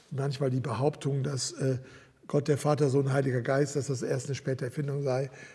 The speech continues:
dass das alles natürlich Unsinn ist. Also tauft sie in fließendem Wasser, also sprich in einem Fluss. „Wenn du aber kein fließendes Wasser hast, dann taufe in einem anderen Wasser.“ Also du kannst auch in einem Teich taufen, wenn's halt keinen Fluss gibt.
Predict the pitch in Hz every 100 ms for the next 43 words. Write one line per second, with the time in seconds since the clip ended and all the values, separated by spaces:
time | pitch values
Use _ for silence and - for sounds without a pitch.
0 | - 156 127 117 - 139 135 131 127 131
1 | 151 131 117 113 117 - - - - -
2 | - - - - - - - 151 127 127
3 | - 156 190 175 - 170 196 135 - 170
4 | 170 135 143 135 120 - 95 - - -
5 | _ _ - - 135 - 156 131 143 139
6 | - 113 - - - _ - - - -
7 | - 160 185 208 - 160 170 - 156 -
8 | 165 208 160 170 151 - 139 131 135 120
9 | 190 - 175 165 160 160 175 165 160 170
10 | 165 143 135 117 117 101 - 113 - -
11 | 117 135 147 170 160 143 185 - 135 123
12 | - 120 - 113 - _ - - - -
13 | - - 139 131 135 135 - 135 131 -
14 | 135 - 127 - -